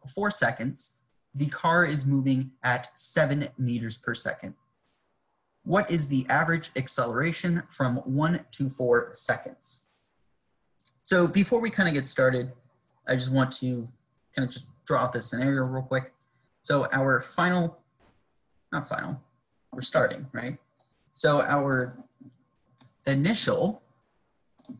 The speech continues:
our initial point, we know that the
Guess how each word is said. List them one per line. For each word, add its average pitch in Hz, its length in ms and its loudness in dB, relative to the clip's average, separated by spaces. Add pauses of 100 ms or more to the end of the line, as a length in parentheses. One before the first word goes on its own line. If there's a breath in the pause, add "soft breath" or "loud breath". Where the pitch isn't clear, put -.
(2000)
our 143 240 2
initial 143 600 0
point, 147 400 -2 (1700)
we 175 140 2
know 180 200 6
that 160 360 4
the 147 360 2